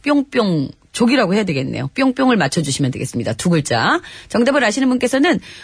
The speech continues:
오십 원의 유료 문자 샵에 영구오일 번으로 보내주시면 되겠습니다. 장문과 사진 전송은 백 원이 들고요. 카카오톡은 무료입니다. 자, 그럼 오십 분 교통정보 듣고 올게요.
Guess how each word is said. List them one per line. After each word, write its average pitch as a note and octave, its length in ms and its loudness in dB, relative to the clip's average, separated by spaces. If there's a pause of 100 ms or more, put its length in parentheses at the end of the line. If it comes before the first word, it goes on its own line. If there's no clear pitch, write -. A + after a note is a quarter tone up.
(120)
오십 A3+ 240 2
원의 C#4+ 360 4
유료 A3+ 220 2
문자 A3+ 220 2
샵에 C#4 580 2
영구오일 A3 960 2
번으로 G3 320 2
보내주시면 D#3+ 540 0
되겠습니다. B2+ 580 -2 (200)
장문과 A3 580 2
사진 C4 300 2
전송은 G3+ 420 2
백 E3+ 160 2
원이 F#3 180 4
들고요. C4 420 0 (100)
카카오톡은 A3+ 680 0 (160)
무료입니다. D#3+ 640 -2 (420)
자, - 160 -6
그럼 D#3 220 0
오십 G3 180 0
분 A#3 140 0
교통정보 F#3 480 0
듣고 F3 220 -4
올게요. G3 540 0